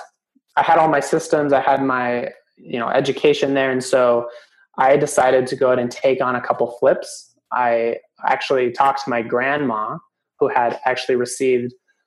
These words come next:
a settlement due to kidney failure and had some cash. And I, I didn't grow up in a very well-off family, not a lot of cash being flung around. And so this was very new to me.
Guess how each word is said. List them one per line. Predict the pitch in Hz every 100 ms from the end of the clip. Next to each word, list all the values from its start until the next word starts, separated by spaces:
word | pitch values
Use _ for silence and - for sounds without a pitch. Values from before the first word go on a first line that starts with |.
| _
a | 131
settlement | - 156 143 131 - 135
due | 135 127
to | 139 123
kidney | 117 190 107 -
failure | 123 113 120
and | 127
had | 127 131
some | - 120
cash. | - 165 113 147 - - _ _ 135
And | 123 117 113 113 - -
I, | 135 -
I |
didn't | - 156 156 180
grow | 147 151
up | 151
in | 139
a | 123
very | 139 139 131 123
well-off | 127 123 120 -
family, | 120 120
not | 120
a | 123
lot | 120
of | 117
cash | 127 117 113 - 120
being | 113 120
flung | - 117 113
around. | 110 123
And | 120 117
so | 127 120
this | 123 -
was | 120
very | 120 131 127
new | 120 117
to | 117
me. | 117 120